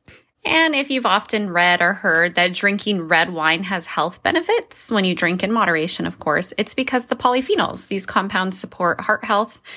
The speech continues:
and act as antioxidants. The reason why muscadine vines have been overgrown is because they just provide a different, uh, palatable type of wine that historically,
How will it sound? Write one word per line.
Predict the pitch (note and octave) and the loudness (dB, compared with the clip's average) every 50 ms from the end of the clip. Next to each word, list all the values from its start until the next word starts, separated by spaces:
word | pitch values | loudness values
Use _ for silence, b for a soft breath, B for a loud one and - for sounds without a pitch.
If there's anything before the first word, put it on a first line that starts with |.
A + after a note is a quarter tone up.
| B B B B B B | B B B B B B
and | - F#3 F#3 F3 | -2 -2 -2 0
act | - - F3 F#3 - - - | 2 2 2 0 0 -2 -2
as | - E3 E3 - - - | -2 -2 -2 -4 -10 -6
antioxidants. | - D3+ D#3 E3 F3+ F3+ - - E3 - - - - D3 D3+ - - - - - D#2 C#2 - - - - - - - b b b b b b _ _ _ _ _ _ _ _ _ _ _ _ _ | -4 -2 -2 -2 -4 -6 -6 -4 -4 -4 -4 -4 -8 -10 -8 -8 -10 -10 -8 -8 -10 -10 -10 -12 -14 -14 -14 -14 -18 b b b b b b _ _ _ _ _ _ _ _ _ _ _ _ _
The | - C4+ | -2 0
reason | D#4 F#4 G4 A#4 A4 G#4 E4 | 2 2 2 2 4 4 4
why | B3 A3+ G#3 G3+ G3+ G#3+ | 6 6 4 4 2 0
muscadine | A3 G#3+ G#3+ - - A#3 G3 G3 G3+ G3+ G3 G3 G3+ - - - | 0 -2 -4 -4 -4 -4 -4 -2 -2 -4 -4 -4 -4 -6 -6 -4
vines | F#3+ G3 F#3 F3 E3+ F3 F#3 F#3 F#3 F#3 | 2 2 4 4 2 0 -2 -6 -6 -4
have | - G#3 F#3 E3 | -2 -2 -2 -2
been | - F#3 F3 - | -2 -4 -2 -2
overgrown | - F3+ E3 F3 E3+ - E3 D#3 E3 E3 E3+ E3+ | -2 -2 -2 -2 -2 0 2 2 2 2 2 0
is | - F3+ F#3 F3+ | -2 -4 -4 -2
because | - G#3+ G#3 - A#3 B3+ B3 | -4 -4 -4 -2 -4 -2 0
they | C#4 C#4 | 0 0
just | C4+ C#4+ C4+ - - | 0 -2 -4 -2 -2
provide | C#4 A#3 G#3 G#3 G3+ G3 | 0 2 2 2 2 0
a | F#3 | -2
different, | F3+ - F3 F3 - - F#3+ F3+ F3+ F3 F3+ - - | -2 -4 -4 -4 -4 -2 -2 -2 -2 -2 -4 -2 0
uh, | F3 E3 D#3+ E3 - - | 2 2 2 0 -2 -4
palatable | - - - G3+ F#3+ F3+ F3+ F#3 F3 F3+ - - G#3 E3 - E3+ E3 D#3 D#3+ D#3+ D#3+ | -8 -4 0 0 0 0 -2 -4 -6 -6 -6 -6 -4 -4 -2 -2 -2 0 -2 -4 -6
type | - - - F#3+ E3+ - - | -4 0 2 2 2 2 0
of | G#3+ G#3 | -2 0
wine | G3+ G#3 G#3 G#3+ G#3 G#3 G#3+ G#3+ A3+ A3 B B B B B B B | 0 0 2 2 2 2 2 0 -2 -4 B B B B B B B
that | - E3+ - F#3+ | 0 0 0 0
historically, | F#3+ F#3+ - - - F#3 E3+ E3 E3+ - - - E3 D#3+ D#3+ D#3+ D#3+ D#3+ - | -2 -4 -4 -2 0 2 2 2 0 0 -4 -4 -2 0 0 0 -2 -2 -4